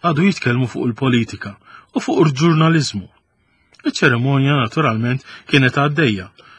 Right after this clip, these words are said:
u kienet fil-qofol tagħha. Kollox ma kollox, kont sodisfatt li anke f'jum il-ħelsien kont hemm biex bħal f'jum l-Indipendenza u f'jum ir-Repubblika ngħajjat Viva Malta.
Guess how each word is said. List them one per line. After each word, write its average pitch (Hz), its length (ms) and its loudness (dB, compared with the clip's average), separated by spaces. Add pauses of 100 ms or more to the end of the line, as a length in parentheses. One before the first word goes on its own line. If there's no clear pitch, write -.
(260)
u 302 80 4
kienet 127 460 0
fil-qofol 117 500 -4
tagħha. - 320 -6 (1400)
Kollox 143 320 2
ma 143 160 0
kollox, 135 500 0 (220)
kont 190 220 0
sodisfatt 131 720 -2 (100)
li 208 160 2
anke 135 300 0
f'jum 131 380 2
il-ħelsien 120 580 -2 (560)
kont 196 320 2
hemm 101 240 -2 (540)
biex - 280 0
bħal 226 320 0
f'jum 160 400 2
l-Indipendenza 127 840 -2
u - 80 -14
f'jum 127 320 0
ir-Repubblika 185 680 -2 (320)
ngħajjat 151 540 0 (500)
Viva 170 320 0
Malta. 107 460 -2